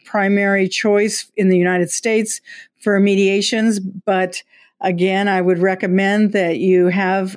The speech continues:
at least one, if not two others available. There are people who can't use Zoom. So again, the, the client service,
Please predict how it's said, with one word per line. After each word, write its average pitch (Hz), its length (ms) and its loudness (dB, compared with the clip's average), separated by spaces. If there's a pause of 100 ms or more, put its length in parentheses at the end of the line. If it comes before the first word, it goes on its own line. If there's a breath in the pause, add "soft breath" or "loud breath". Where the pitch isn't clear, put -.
at 180 120 -4
least 202 340 0
one, 185 380 2
if 185 200 -2
not 175 220 -2
two 202 240 0
others 190 400 0
available. 202 680 0 (380 loud breath)
There 208 160 0
are 202 80 -2
people 233 300 0
who 202 120 0
can't 214 320 -2
use 220 380 2
Zoom. 175 300 -2
So 202 520 0 (520 loud breath)
again, 190 580 0
the, 185 260 2 (220)
the 196 180 -6
client 220 540 -2
service, 190 760 -2